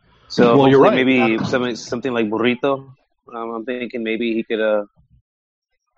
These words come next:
Speaker 1: 'cause he, I think his position is, uh, r-, really thin. So, and maybe some, some
Speaker 2: Yeah,
Speaker 1: guys at right
Speaker 2: Burrito.
Speaker 1: back.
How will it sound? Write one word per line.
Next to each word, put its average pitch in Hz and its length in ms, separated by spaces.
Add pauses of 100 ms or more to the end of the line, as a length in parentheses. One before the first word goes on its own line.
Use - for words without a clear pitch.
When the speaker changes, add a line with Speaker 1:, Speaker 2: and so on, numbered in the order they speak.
(760)
Speaker 1:
'cause 120 180
he, 127 280
I 127 100
think 131 140
his 123 140
position 113 380
is, 107 200
uh, 104 260 (1300)
r-, 120 160
really 113 280
thin. 110 320 (880)
So, - 360 (1600)
and 113 120
maybe 117 180
some, 120 220
some 113 180
Speaker 2:
Yeah, 110 100
Speaker 1:
guys 110 140
at 117 120
right 110 200
Speaker 2:
Burrito. - 60
Speaker 1:
back. 110 180